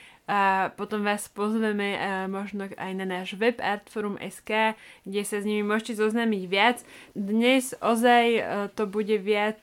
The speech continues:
o tom, eh, o takých našich typoch, úplne aktuálnych horúcich novinkách a veríme, že vám niečo ulahodí a že možno prídete aj do nášho Artfora si tie knižky pozrieť trochu viac.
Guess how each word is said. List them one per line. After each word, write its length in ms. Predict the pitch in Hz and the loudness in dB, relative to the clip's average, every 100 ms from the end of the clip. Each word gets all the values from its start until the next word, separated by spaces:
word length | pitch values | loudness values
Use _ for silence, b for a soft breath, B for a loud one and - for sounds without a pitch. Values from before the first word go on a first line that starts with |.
| - 170 - - | -12 -10 -10 -6
o 80 | 196 | -6
tom, 480 | - 208 202 202 | -2 -2 0 -4
eh, 20 | - 185 190 190 185 180 | -4 -8 -8 -6 -6 -6
o 160 | - 202 | -6 -4
takých 320 | 226 214 220 | -4 -2 0
našich 320 | 208 - 208 - | -2 -4 -12 -4
typoch, 480 | 233 226 226 226 - | -4 2 2 2 -2
úplne 400 | 214 - 220 - | -10 -4 -4 -2
aktuálnych 640 | 196 - 226 214 208 202 | -4 -4 -2 0 -2 -6
horúcich 560 | 208 196 202 - 180 185 | -6 -6 -8 -10 -12 -6
novinkách 800 | 196 233 262 254 247 220 220 220 _ B B B B B - | -2 0 2 0 0 0 0 -4 _ B B B B B -2
a 560 | 190 190 190 190 185 - | 2 4 4 4 4 0
veríme, 400 | 196 202 202 196 | -4 -2 -2 -2
že 160 | 190 202 | -4 -6
vám 240 | 190 185 | -4 -4
niečo 720 | 190 185 185 202 180 175 - - | -4 -6 -6 -6 -4 -4 -6 -8
ulahodí 720 | 214 240 233 220 202 196 185 | 0 2 2 0 -4 -6 -8
a 160 | - 185 180 | -6 -8 -8
že 220 | 190 180 180 180 180 175 170 - _ | -10 -8 -6 -6 -6 -8 -10 -14 _
možno 480 | - 190 180 185 185 | -16 -12 -10 -10 -10
prídete 320 | 196 196 190 | -4 -4 -2
aj 100 | 180 175 | -4 -4
do 40 | 190 | -6
nášho 240 | 196 214 | -6 -4
Artfora 640 | 151 185 - 214 190 185 180 | -4 -4 -8 -6 -4 -4 -6
si 160 | 185 | -10
tie 160 | 190 185 | -10 -10
knižky 320 | 180 185 - | -10 -12 -14
pozrieť 480 | 185 180 190 190 - | -10 -10 -10 -10 -12
trochu 240 | - 185 | -14 -16
viac. 400 | 175 165 180 - | -8 -6 -6 -12